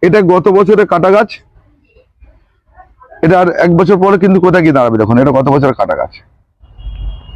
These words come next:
ও-, দেখুন বেটে হয়ে গেছে।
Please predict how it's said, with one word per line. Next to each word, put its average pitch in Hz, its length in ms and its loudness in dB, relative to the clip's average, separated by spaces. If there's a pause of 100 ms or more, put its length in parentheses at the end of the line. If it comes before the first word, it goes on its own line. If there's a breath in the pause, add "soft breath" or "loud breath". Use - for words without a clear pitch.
(540)
ও-, - 180 -2 (2750)
দেখুন 156 180 2
বেটে 147 180 2
হয়ে 113 120 2
গেছে। 90 220 -4